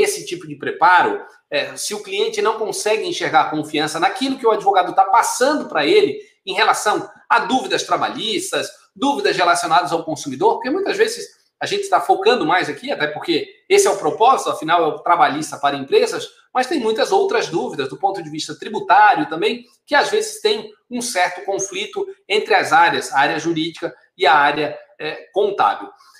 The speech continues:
Mas a partir do momento que o cliente passa a ter segurança naquilo que, ou confiança, perdão, naquilo que o advogado tá passando,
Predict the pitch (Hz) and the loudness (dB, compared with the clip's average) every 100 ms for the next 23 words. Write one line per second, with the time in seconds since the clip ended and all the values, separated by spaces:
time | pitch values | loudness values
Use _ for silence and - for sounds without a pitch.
0 | _ 208 247 - - - - 233 311 294 | _ 2 2 0 -6 0 2 2 2 2
1 | 226 208 - 202 196 208 208 247 262 - | 2 2 0 -6 -6 -4 0 0 0 0
2 | 196 233 - - 180 - - 208 214 214 | 2 4 0 0 0 0 -6 -6 2 4
3 | 269 - 170 160 185 175 135 135 - _ | 4 -2 -4 -4 -4 -4 -6 -8 -14 _
4 | - 185 160 - 127 - 196 - 180 247 | -10 -6 -6 -2 0 0 2 0 2 0
5 | - 156 147 190 - - - 175 196 196 | 0 -2 0 2 0 -2 -8 -2 0 0
6 | 262 - 214 165 160 143 175 214 160 143 | -6 0 2 2 0 0 4 4 2 -4
7 | - 127 - 220 160 - | -6 -6 0 0 0 -6